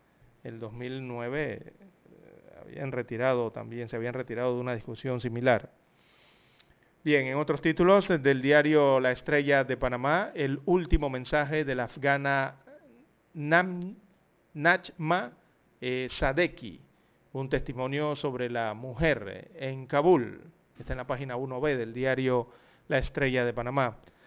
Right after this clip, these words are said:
En la tres B hay reportaje a Diana Remón, una ingeniera química que sueña con un Panamá más verde. También en otros títulos del rotativo, sector financiero, la incertidumbre que tiene dos caras.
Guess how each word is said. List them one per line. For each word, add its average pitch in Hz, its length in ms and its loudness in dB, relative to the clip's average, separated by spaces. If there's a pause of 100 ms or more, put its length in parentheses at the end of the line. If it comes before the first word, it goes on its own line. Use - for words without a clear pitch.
(220)
En 135 100 -2
la 139 80 4
tres 170 220 6
B 202 360 6
hay 147 200 4
reportaje 151 640 4
a 127 200 4
Diana 139 460 2
Remón, 147 600 0
una 131 280 -2
ingeniera 127 460 -2
química 139 420 -2
que 156 140 -4
sueña 127 540 -2 (280)
con 135 180 2
un 131 120 0
Panamá 120 320 2
más 127 160 -2
verde. 131 400 2 (680)
También 139 320 4
en 139 80 6
otros 135 200 4
títulos 160 560 8
del 127 220 2
rotativo, 151 600 0
sector 135 360 0
financiero, 151 640 4
la 151 80 6
incertidumbre 131 720 2
que 123 120 0
tiene 131 340 2
dos 123 340 4
caras. 127 500 6